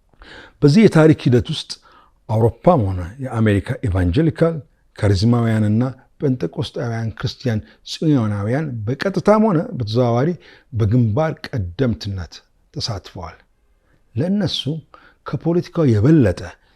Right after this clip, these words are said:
የመጽሐፍ ቅዱስ ትንቢት መፈጸሙና እነሱም የዚህ ትንቢት መፈጸም አካል መሆናቸውን እንደ አንድ ታላቅ ዕድልና ድል ነበር ያዩት። ይህ የእስራኤል በአስራ ዘጠኝ አርባ ስምንት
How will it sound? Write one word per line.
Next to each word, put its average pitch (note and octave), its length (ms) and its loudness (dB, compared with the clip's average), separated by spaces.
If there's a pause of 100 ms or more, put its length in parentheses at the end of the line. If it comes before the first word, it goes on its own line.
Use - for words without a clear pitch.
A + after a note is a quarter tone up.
(180)
የመጽሐፍ A#2 460 -4
ቅዱስ G#2+ 260 -6
ትንቢት G#2+ 380 -2
መፈጸሙና A2 800 -2 (460)
እነሱም D#3+ 460 2
የዚህ D#3 240 4
ትንቢት D#3+ 360 2 (400)
መፈጸም - 420 -6 (140)
አካል C3 380 -4
መሆናቸውን A#2 640 -4 (360)
እንደ G2+ 220 -4
አንድ G#2+ 220 -6 (400)
ታላቅ F#2 560 -4 (140)
ዕድልና B2 520 -2 (720)
ድል B2 260 2 (140)
ነበር G2 320 -8
ያዩት። D#2 340 -14 (720)
ይህ G3+ 160 4
የእስራኤል E3 500 2
በአስራ A2+ 300 -4
ዘጠኝ A2+ 220 0
አርባ G#2 180 -2
ስምንት G2+ 300 -6